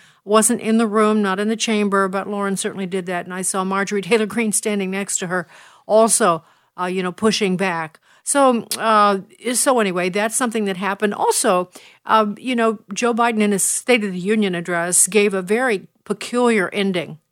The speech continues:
And I didn't, these, I didn't have time to talk about these things yesterday when we talked about it, and we're not gonna spend a minute on it here, but this was the ending of his speech. Just listen carefully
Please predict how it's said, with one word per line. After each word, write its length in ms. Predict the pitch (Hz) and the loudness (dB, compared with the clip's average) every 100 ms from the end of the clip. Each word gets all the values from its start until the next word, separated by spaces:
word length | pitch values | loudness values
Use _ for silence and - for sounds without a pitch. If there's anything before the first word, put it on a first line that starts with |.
| - | -2
And 300 | 240 240 196 214 226 220 339 254 - | 2 2 -2 -6 -6 -6 -8 -10 -4
I 100 | 233 | -2
didn't, 280 | 233 285 247 | 0 -2 -2
these, 200 | 269 262 | -2 0
I 80 | 247 | 0
didn't 180 | 240 233 | 2 -2
have 120 | 233 | -2
time 240 | 240 226 | -2 -2
to 80 | 202 | -2
talk 260 | - 208 190 | 0 0 0
about 240 | 180 185 | -6 -4
these 180 | 196 - | -2 -2
things 240 | 202 180 | -2 -2
yesterday 480 | 208 196 - 190 180 | -2 -2 -2 -2 -2
when 160 | 180 180 | -2 -4
we 120 | 180 | -2
talked 320 | 208 190 190 | 0 -2 -2
about 280 | 175 170 180 | -4 -2 -2
it, 140 | 180 - - | -6 -12 -12
and 120 | 190 | -4
we're 80 | 202 | 0
not 140 | 214 | -2
gonna 180 | 208 180 | -2 -4
spend 260 | - 190 175 | -4 -6 -6
a 60 | |
minute 260 | 170 175 170 | -6 -8 -8
on 140 | 165 | -8
it 100 | 170 | -8
here, 140 | 170 175 | -8 -8
but 180 | 180 - - - - | -8 -12 -20 -20 -2
this 220 | 262 285 | 0 2
was 160 | 269 233 | 2 0
the 160 | - | 0
ending 360 | 240 254 254 214 | 0 0 0 0
of 140 | 202 | -2
his 180 | 190 190 | 0 2
speech. 520 | - - 190 190 - | 0 -2 -4 -4 -8
Just 240 | 214 208 202 | -6 -4 -2
listen 420 | 220 220 185 170 | -2 -2 -2 -6
carefully 640 | - 208 214 - 170 170 | -6 -2 -2 -4 -12 -12